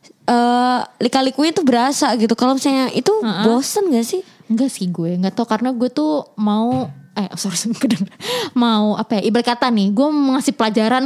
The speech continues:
Speaker 2: ke cowok, ke cowok ini, kalau misalnya lu tuh dapetin gue tuh udah susah.
Speaker 1: Hmm.
Speaker 2: Jadi lu kalau dapetin gue, lu nggak usah macem-macem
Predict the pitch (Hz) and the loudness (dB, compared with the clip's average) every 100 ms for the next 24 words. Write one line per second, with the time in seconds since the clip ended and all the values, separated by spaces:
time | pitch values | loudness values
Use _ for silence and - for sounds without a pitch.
0 | 339 233 226 202 185 214 208 202 - - | -2 0 0 0 0 0 0 -2 -8 -4
1 | 226 233 220 226 240 269 262 240 226 226 | 0 2 2 0 0 0 0 0 0 0
2 | 240 277 302 320 285 220 202 208 214 311 | 0 0 -2 -2 -2 -2 0 0 0 0
3 | 254 220 226 - 185 175 - 170 156 - | -2 -2 -4 -2 0 -2 -2 -4 -4 -2
4 | 233 277 392 320 240 240 220 226 247 285 | 0 2 2 2 0 0 0 0 2 2
5 | 214 247 311 247 240 220 214 220 - 214 | 2 0 0 0 0 0 0 -2 0 0